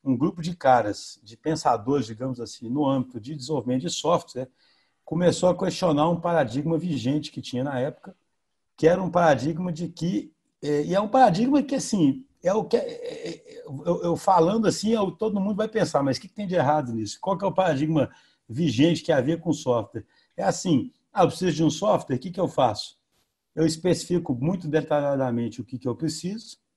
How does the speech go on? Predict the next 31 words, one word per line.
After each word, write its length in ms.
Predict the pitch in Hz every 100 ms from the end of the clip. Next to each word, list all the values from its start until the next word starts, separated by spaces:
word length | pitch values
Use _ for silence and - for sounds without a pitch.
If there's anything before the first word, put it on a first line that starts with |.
| _ _ _ _
e 80 | 90
uma 200 | 98 139
vez 300 | 123 156 -
que 80 | 151
eu 60 |
tenho, 300 | - 139 131
né, 140 | 127 156
eu 160 | 113
sei 220 | - 135
o 100 | 131
que 100 | 131
eu 60 | 127
preciso, 580 | 165 160 - 196 190 - _ _ _
basta 400 | 123 151 180 -
agora 500 | 156 131 160 180 - - _ _ -
construir 560 | 196 190 - 170 175
aquilo, 420 | 190 - 131 104 - _ _ _
né? 280 | 120 156 - _ _ _ _
Então, 220 | 113 -
é 40 | 156
como 160 | 175
se 100 | 151
eu 60 | 165
tivesse 420 | - 135 156 156
um 40 | 160
esforço 480 | - - 156 -
aí 40 | 147
numa 200 | 143 131
fase 360 | - 131 113
de 80 | 110
especificação, 960 | 123 - 131 - - 127 - 143 170